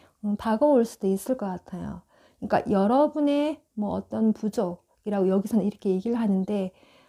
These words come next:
뭐, 불러주고 혼자 할 필요 없다라고 여기서 얘기를 해주고 있거든요. 그래서 여러분한테 어떤 좋은 기운이 다시, 음, 올 것 같아요. 그래서 유리한 상황이 올 것 같거든요.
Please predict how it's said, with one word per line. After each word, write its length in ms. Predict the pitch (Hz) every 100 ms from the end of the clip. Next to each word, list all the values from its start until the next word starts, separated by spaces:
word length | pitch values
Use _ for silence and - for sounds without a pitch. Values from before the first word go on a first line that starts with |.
| _ _
뭐, 140 | 214 196
불러주고 680 | 214 240 277 269 202 214
혼자 260 | 226 339 339
할 160 | 262 247
필요 240 | 254 240
없다라고 540 | 175 _ 254 226 202
여기서 280 | 190 185 202
얘기를 240 | 180 196 208
해주고 280 | 254 269 202
있거든요. 540 | - 190 - 185 208 - - _
그래서 240 | 247 233 -
여러분한테 680 | 208 202 254 302 349 302 -
어떤 340 | 190 190 220
좋은 460 | 214 208 226 277 277
기운이 1000 | - 233 262 339 320 214 208 220 190 170 - - - -
다시, 640 | - 214 - 254 269 277 _ -
음, 360 | 208 196 196 -
올 160 | 202
것 140 | 202 285
같아요. 520 | 208 - 185 156 180 - _ _ _
그래서 580 | - 214 202 208 208 202
유리한 500 | 196 220 269 311 294
상황이 500 | 277 254 214 214 233
올 180 | 233 180
것 140 | 233
같거든요. 800 | 233 202 - 208 - 180 180 233